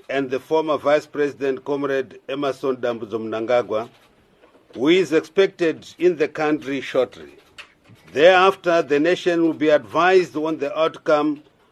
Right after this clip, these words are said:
of talks between the two. In the meantime, Comrade R G Mugabe has started processes towards a definitive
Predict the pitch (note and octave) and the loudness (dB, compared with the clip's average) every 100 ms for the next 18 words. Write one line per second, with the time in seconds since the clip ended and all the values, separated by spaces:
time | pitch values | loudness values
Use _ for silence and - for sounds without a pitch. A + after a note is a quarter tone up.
0 | - A#2+ A#2 - F#3 F3+ - G2+ B2 - | -12 -10 -10 2 2 2 -6 -14 -10 0
1 | D#3 D3+ B2+ - C#3+ D#2+ - _ _ _ | 0 0 -6 -6 -12 -12 -20 _ _ _
2 | _ C#3 F#3+ E3+ E3 F3+ E3+ D#3+ D3 D3+ | _ 4 4 6 6 6 6 2 4 2
3 | G#3+ - _ _ - _ _ _ _ C#3 | -2 -8 _ _ -20 _ _ _ _ -4
4 | D3 D#3 D3 D3 D#3 C#3+ C3 D3 C3+ C3 | 0 2 4 6 6 6 0 -2 0 0
5 | B2 B2 B2 A#2+ _ _ _ _ _ _ | 0 -2 -4 -10 _ _ _ _ _ _
6 | _ A#2 D3+ D#3+ - F#3+ F#3 F#3+ - - | _ 2 2 2 2 0 4 2 2 -2
7 | G3 G3 F3 - D#3 D3 _ E3+ E3+ D#3+ | -2 -2 -8 -6 -8 -8 _ 0 4 4
8 | D3+ A#2+ - _ _ _ _ - C3+ - | 2 -8 -20 _ _ _ _ -6 -6 -6
9 | B2 - G3 F#3+ - E3+ F3 D3+ - | -14 0 2 2 -4 -4 -4 -6 -16